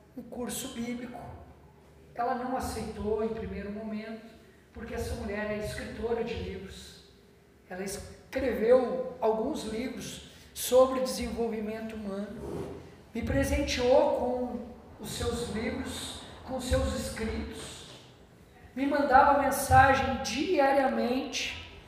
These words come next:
sobre páginas dos seus livros coerentes com aquilo que a Escritura afirma ser a verdade. E toda vez que eu ia falar com ela, ela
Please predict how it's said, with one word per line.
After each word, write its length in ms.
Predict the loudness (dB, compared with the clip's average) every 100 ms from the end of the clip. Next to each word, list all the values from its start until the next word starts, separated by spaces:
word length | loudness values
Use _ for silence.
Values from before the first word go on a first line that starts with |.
| -14
sobre 460 | -8 4 6 6 2 0 -4 -2 10
páginas 760 | 12 12 12 10 4 2 0
dos 160 | -2 -2
seus 320 | 0 0 0
livros 680 | 0 0 0 -2 -6 -8 -10 -18 -20 -18
coerentes 1120 | 0 4 8 8 8 6 4 2 -2 -6 -8 -8
com 200 | -4 -4
aquilo 460 | -2 -2 -2 -4
que 440 | -6 -6 -6 -4 -2
a 100 | -2
Escritura 1080 | -2 -4 -6 -8 -8 -6 0 2 2 0 -6 -10 -4
afirma 600 | -2 -2 0 0 0 0
ser 280 | -2 0 4
a 80 | 4
verdade. 680 | 4 2 4 4 4 2 -4 -8 -14 -20 -20 -20 -20 -20 -20 -20 -14 -8
E 80 | -4
toda 420 | -2 6 6 8
vez 380 | 6 4 2 -2
que 160 | -4 2
eu 200 | 2 4
ia 140 | 2
falar 360 | 2 2 0 0
com 120 | -2
ela, 420 | -2 0 2 2
ela 680 | 2 0 0 -2 -8 -14 -18